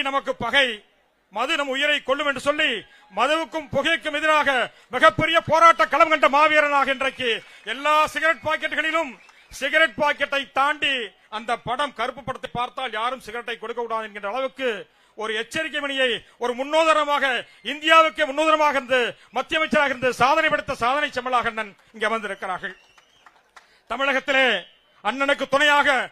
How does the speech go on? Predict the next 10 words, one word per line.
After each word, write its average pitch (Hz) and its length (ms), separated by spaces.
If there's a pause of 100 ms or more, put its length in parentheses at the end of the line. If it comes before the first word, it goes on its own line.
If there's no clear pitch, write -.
(180)
இரட்டைக்கோள் 311 600
துப்பாக்கியாக 311 480 (420)
அண்ணன் 262 240
அன்புமணி 320 320
அவர்களும் 302 360 (220)
ஐயா 285 160 (120)
ஜி 311 140
கே 339 180
வாசன் 311 300
அவர்களும் 285 340